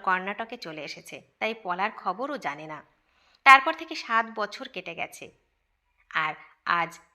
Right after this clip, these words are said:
সাত বছর পরেও পলাকে খুঁজে চলেছি। ও আজও নিরুদ্দেশ। বুঝতে পেরেছি আমি কি ভুল করেছি। একরাশ অভিমান নিয়ে পলা চলে গেছে।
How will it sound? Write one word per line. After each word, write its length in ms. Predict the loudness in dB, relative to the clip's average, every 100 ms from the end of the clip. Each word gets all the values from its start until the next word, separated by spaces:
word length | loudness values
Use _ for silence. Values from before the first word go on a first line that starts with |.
| _
সাত 300 | -12 -2 -2 -2
বছর 300 | -12 -12 -14
পরেও 380 | -6 -4 -4 -6
পলাকে 440 | -6 -6 -6 -12 -18 _
খুঁজে 280 | -20 -20 -18
চলেছি। 480 | -18 -18 -16 -18 -20 _ _ _ _ -18 2
ও 80 |
আজও 340 | 6 8 6 2
নিরুদ্দেশ। 840 | -4 -6 -8 -10 -10 -6 -6 -6 -12 _ _
বুঝতে 320 | -16 -14 -14 -12
পেরেছি 500 | -12 -12 -12 -16 -18 _ _
আমি 180 | -12 -12
কি 300 | -14 -16 -14
ভুল 240 | -12 -12
করেছি। 560 | -12 -12 -12 -14 -18 -20 _ _ _ -20 -20 2
একরাশ 680 | 4 4 -2 -8 -4 -6 -6
অভিমান 400 | -8 -8 -10 -10
নিয়ে 280 | -12 -8 -8
পলা 260 | -6 -8 -10
চলে 260 | -12 -10
গেছে। 360 | -10 -12 -14 -18